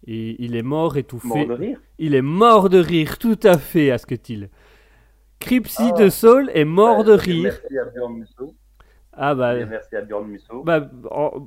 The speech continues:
Speaker 2: que j'ai regardé son commentaire.
Speaker 1: Bravo Bjorn Musso, c'est bien, effectivement Bjorn Musso qui met dans le chat en rigolant. Oui, tout à fait, tout à fait. Le philosophe stoïcien Cripsy Saul est décédé en étant mort de rire après avoir vu un âne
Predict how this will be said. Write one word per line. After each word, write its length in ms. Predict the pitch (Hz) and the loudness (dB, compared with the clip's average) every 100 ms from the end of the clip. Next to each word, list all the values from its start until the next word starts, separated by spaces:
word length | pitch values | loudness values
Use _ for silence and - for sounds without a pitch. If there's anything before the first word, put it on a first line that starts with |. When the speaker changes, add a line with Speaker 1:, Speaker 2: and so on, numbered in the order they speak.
| 104 | -14
Speaker 2:
que 100 | 101 | -12
j'ai 80 | 101 | -10
regardé 300 | 101 104 104 | -8 -8 -8
son 100 | 107 | -12
commentaire. 400 | 104 98 - 123 151 | -16 -16 -16 -14 -8
Speaker 1:
Bravo 380 | 156 165 170 | -6 -2 -2
Bjorn 260 | 170 180 170 | -2 -2 -2
Musso, 320 | 170 - 160 | -6 -6 -6
c'est 120 | 185 | -4
bien, 360 | 190 170 156 147 | -4 -4 -2 -4
effectivement 400 | 147 170 156 151 | -4 -6 -8 -6
Bjorn 140 | 190 170 | -4 -4
Musso 180 | 156 170 | -4 -8
qui 120 | 165 | -8
met 60 | |
dans 100 | 143 | -8
le 60 | 139 | -6
chat 180 | 185 - | -6 -4
en 60 | 139 | -4
rigolant. 500 | 151 151 131 139 175 | -4 -2 0 -2 -4
Oui, 520 | 135 131 165 175 123 _ _ - | -6 -4 -4 -6 -10 _ _ -10
tout 140 | 208 | -2
à 140 | 185 170 | 0 2
fait, 180 | 151 151 | 0 -4
tout 140 | 160 | -2
à 60 | 147 | -4
fait. 240 | 156 151 - _ | -4 -8 -10 _
Le 100 | 135 | -6
philosophe 420 | 143 185 185 190 - | -2 0 2 0 0
stoïcien 420 | 165 165 185 165 | -2 -2 -4 -4
Cripsy 420 | - 262 220 214 | -6 -10 -10 -10
Saul 480 | - 160 147 165 196 - _ _ _ | -6 0 2 2 -2 -6 _ _ _
est 100 | 151 | -6
décédé 680 | 143 175 - 170 160 185 180 - | -2 -2 -2 -2 0 0 -2 -4
en 160 | 156 147 | -6 -4
étant 300 | 135 139 120 | -4 -4 -2
mort 360 | 131 190 247 | -4 -2 0
de 100 | 196 | 0
rire 340 | 175 170 180 165 | -2 -2 -4 -4
après 240 | 131 - | -4 -2
avoir 320 | 131 127 135 | -4 -2 -4
vu 160 | 143 170 | -2 -2
un 340 | 123 117 120 | -2 -4 -4
âne 460 | 143 170 190 185 165 | -2 0 0 -2 -4